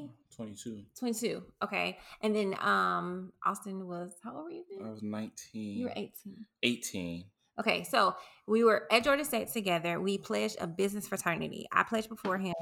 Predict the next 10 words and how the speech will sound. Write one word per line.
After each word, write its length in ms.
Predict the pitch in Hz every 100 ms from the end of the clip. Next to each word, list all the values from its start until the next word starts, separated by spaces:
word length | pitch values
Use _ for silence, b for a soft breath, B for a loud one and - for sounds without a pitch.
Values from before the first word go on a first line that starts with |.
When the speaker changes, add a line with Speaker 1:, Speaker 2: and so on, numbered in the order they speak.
| 175
Speaker 2:
He 80 | 190
came 340 | 202 180 175 -
along 340 | 180 170 170 165
after. 540 | 170 165 - 151 165 b b b b
So 160 | -
that's 180 | 214 254
initially 440 | 233 202 233 240 208
how 120 | 185
we 120 | 185
met. 240 | 165 151